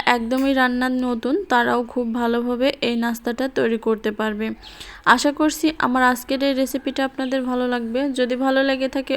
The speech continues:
অবশ্যই লাইক, কমেন্ট এবং শেয়ার করে দেবেন। তো চলুন চলে যাই মূল রেসিপিতে। এখানে আমি আটা নিয়ে নিয়েছি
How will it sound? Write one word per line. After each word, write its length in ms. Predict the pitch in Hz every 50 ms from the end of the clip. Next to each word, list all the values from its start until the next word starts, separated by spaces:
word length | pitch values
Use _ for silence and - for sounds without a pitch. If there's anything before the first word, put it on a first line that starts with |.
| - -
অবশ্যই 440 | - 226 233 254 254 - 285 277 262 254
লাইক, 240 | 247 240 240 247 247 -
কমেন্ট 380 | - 247 240 240 247 269 285 277
এবং 200 | - 240 233 240 240 233
শেয়ার 240 | - - 240 233 220
করে 200 | - 220 214 220
দেবেন। 280 | 208 220 214 220 226 226 - - - - - - - - -
তো 80 | - 240
চলুন 320 | 233 - 269 254 269 294 339 359
চলে 220 | - 269 247 240
যাই 180 | 233 240 233 233
মূল 200 | 233 233 233 226 226
রেসিপিতে। 540 | 220 226 226 - 240 226 240 233 226 - - - 247 - _ - - - - - - - - _ _
এখানে 320 | - 240 247 294 294 294 302 302
আমি 220 | 294 277 269 285 392 440 - - - _ _ - -
আটা 260 | - 254 262 247 277 269
নিয়ে 220 | 262 262 262 262 262
নিয়েছি 400 | 262 262 262 277 269 - 262